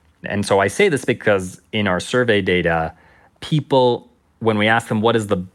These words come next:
best thing about coming into work, the number one thing they say is basically socializing with my colleagues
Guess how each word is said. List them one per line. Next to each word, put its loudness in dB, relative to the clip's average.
best -2
thing -2
about -2
coming -4
into -6
work, -6
the 2
number 2
one 0
thing -4
they 2
say -2
is -2
basically -6
socializing -2
with -4
my -4
colleagues -2